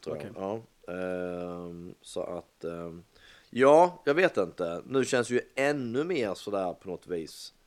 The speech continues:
Speaker 1: eh, fjantigt med Mötley Crüe, med att Mick Mars nu då hoppar av och så ska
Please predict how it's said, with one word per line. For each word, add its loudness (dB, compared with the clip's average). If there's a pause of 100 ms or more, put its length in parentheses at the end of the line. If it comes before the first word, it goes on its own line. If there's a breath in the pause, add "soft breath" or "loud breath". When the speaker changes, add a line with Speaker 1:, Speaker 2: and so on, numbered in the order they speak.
(880)
Speaker 1:
eh, -6 (180)
fjantigt -8
med -10
Mötley -12
Crüe, -6
med -8
att -16
Mick -12
Mars -6
nu -6
då -4
hoppar -10
av -2 (100)
och -14
så -16
ska -12